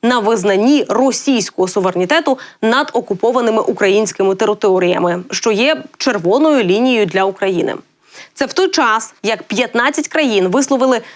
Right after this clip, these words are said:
зацікавленість в обговоренні нової архітектури безпеки для України.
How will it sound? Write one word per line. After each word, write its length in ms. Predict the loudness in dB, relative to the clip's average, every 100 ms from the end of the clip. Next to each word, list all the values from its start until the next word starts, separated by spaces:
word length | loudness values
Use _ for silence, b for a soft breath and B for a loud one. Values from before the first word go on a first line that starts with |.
| B
зацікавленість 1000 | -4 -2 -2 -2 0 0 2 2 2 0
в 80 | 0
обговоренні 680 | 0 0 0 2 2 2 2
нової 400 | 2 2 2 2
архітектури 480 | 0 -4 -4 -2 0
безпеки 440 | 0 -2 -4 -2
для 120 | -2
України. 420 | -2 -2 0 -2